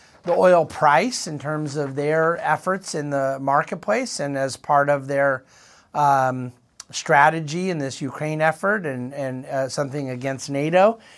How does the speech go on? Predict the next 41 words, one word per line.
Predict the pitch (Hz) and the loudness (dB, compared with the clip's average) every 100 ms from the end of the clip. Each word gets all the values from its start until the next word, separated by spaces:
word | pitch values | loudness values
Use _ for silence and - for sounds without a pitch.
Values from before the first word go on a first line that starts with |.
| _ | _
something | - 139 131 | -4 -2 -2
against | 127 135 135 - | -2 -2 -4 -6
the, | 127 143 190 | -10 -10 -4
Europe, | 143 156 185 254 - | 4 6 6 4 0
something | 156 139 127 | -4 -4 -4
against | 123 135 - | -4 -6 -6
the | 117 | -8
West. | 117 151 240 - - - _ _ _ _ _ _ | 0 2 2 -2 -12 -16 _ _ _ _ _ _
And, | 165 156 156 156 156 - | -4 2 2 2 -2 -8
and | 165 160 | -8 -6
so | 196 | -4
those | 233 247 | -2 -2
things | - 254 240 202 | -2 0 0 -2
linger. | 220 247 214 120 - - _ _ _ _ | -2 0 -2 -4 -10 -20 _ _ _ _
What, | - 170 233 - - | -12 0 2 2 -4
how | - 240 285 | 2 4 4
do | 285 | 4
I | 254 | 4
want | 220 202 | 4 2
to | 180 | 0
interpret | - 185 175 - | -4 -4 -4 0
all | 175 190 | 4 4
of | 190 | 2
the | 185 | -4
things | 180 165 | -6 -8
we've | 156 | -6
talked | 151 151 - | 2 2 2
about | 139 123 | -4 -4
today? | 135 123 123 _ _ _ _ - | -10 -12 -14 _ _ _ _ -6
With | 151 160 160 | 0 0 -2
the | - | -6
supply | 147 139 - 175 202 | -8 -8 2 4 4
side, | - 190 180 180 175 | 2 2 4 2 0
with | 147 131 | -6 -6
where | 147 143 139 | -4 -4 -2
we | 147 | -4
think | 139 156 | -4 -6
the | 143 | -6
U | 156 180 | 0 0
S | 170 | 0
energy, | 175 175 165 160 147 156 | -2 -2 -4 -6 -8 -10